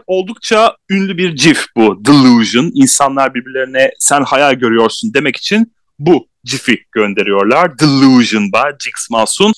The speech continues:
Sonraki sezonlarda da sık sık <laughs> duyduğumuz bir ses. Delusion. YouTube'da var bazı kraliçelerin böyle kendi kendilerini bir şeylere inandırmaları. Valentina, sana bakıyorum. Ve üzerine böyle <laughs> Delusion diye bunu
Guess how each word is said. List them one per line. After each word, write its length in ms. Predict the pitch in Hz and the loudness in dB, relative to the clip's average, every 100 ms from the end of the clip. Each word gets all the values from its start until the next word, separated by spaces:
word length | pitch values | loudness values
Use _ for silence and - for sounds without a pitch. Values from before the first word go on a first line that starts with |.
| - | -6
Sonraki 580 | - 175 151 127 - 107 | -8 -4 -2 -4 -2 -4
sezonlarda 680 | - 127 127 113 113 107 113 | -2 -2 0 -2 -2 -2 -4
da 80 | 180 | -6
sık 260 | - - | -8 -10
sık 220 | - 170 - | -10 -12 -4
<laughs> 40 | |
duyduğumuz 720 | 156 147 160 160 143 143 123 | 0 2 2 2 2 0 -2
bir 300 | 113 113 - _ _ | -2 -4 -6 _ _
ses. 480 | - 113 104 - - _ | -4 -2 -2 -4 -8 _
Delusion. 840 | 135 147 151 139 135 123 104 120 208 - _ _ | 0 4 4 4 2 0 -2 -2 -2 -4 _ _
YouTube'da 460 | 143 139 139 147 139 | -2 -2 -2 -2 0
var 200 | 135 123 - | 0 -2 -2
bazı 320 | 117 107 101 107 - | -2 0 -4 -12 -12
kraliçelerin 600 | - 110 - 110 104 101 | -4 -4 -2 -4 -4 0
böyle 220 | 104 104 | 2 0
kendi 280 | - 107 104 | 0 -4 -4
kendilerini 600 | - 107 107 107 101 107 - _ _ | -4 -4 -2 -4 -2 -2 -4 _ _
bir 60 | - | -4
şeylere 340 | - 107 104 | 0 2 2
inandırmaları. 920 | - 120 107 104 107 104 101 98 156 190 _ _ _ - | 2 0 0 0 -2 -2 0 2 2 0 _ _ _ -4
Valentina, 520 | 139 127 120 110 123 151 | -2 -2 -6 -10 -10 -10
sana 260 | 120 113 | -10 -8
bakıyorum. 480 | 104 - 98 156 202 _ - | -8 -2 0 2 0 _ -8
Ve 200 | 143 147 - | -4 -2 -2
üzerine 440 | 135 143 139 147 | -2 0 2 2
böyle 340 | 139 165 135 | 2 0 0
<laughs> 0 | |
Delusion 960 | 156 196 185 208 208 202 170 156 156 147 | 0 2 2 2 4 2 0 -2 -2 -2
diye 280 | 147 165 147 | -2 -2 0
bunu 340 | 151 151 151 | 0 0 -2